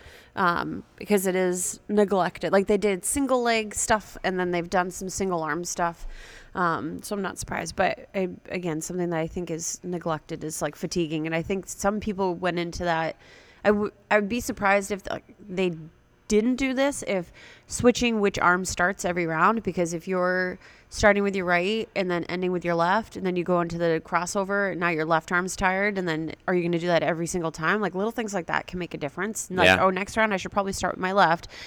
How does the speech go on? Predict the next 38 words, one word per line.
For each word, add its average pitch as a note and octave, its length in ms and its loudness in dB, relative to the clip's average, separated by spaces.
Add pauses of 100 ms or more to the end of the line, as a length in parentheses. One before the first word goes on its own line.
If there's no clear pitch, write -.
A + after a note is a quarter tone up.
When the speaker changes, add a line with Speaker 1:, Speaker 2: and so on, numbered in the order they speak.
(180)
Speaker 1:
and G3 80 0
then G#3 100 4
my G3 100 4
right A3 240 4
side F#3+ 140 6
will F3+ 60 4
be F3 120 -2
more E3+ 180 2
fatigued E3+ 460 -4
going E3 220 2
into E3 140 -4
the E3 60 -4
crossovers." D#3+ 600 -4
So E3 320 2 (120)
Speaker 2:
Strategy. F#2+ 640 4
Speaker 1:
Yeah, G2 180 6
Speaker 2:
Balance G#2+ 240 2
it G2 40 2
Speaker 1:
that, G#2 240 10
Speaker 2:
out. - 60 -10 (100)
Speaker 1:
I A3+ 100 2
think A#3+ 220 0
a A3 60 0
lot G3+ 160 2
of G3 80 -4
people G3+ 240 0
just F3+ 240 -4
look F3+ 240 0
at - 80 -10
the F3 80 -4
workout F#3 340 2
and F3 100 -8
they're F3 80 -2
like, E3 200 -2
"I'm A#3 260 6
just G3 160 -8
gonna F#3 140 -2
do F3 320 0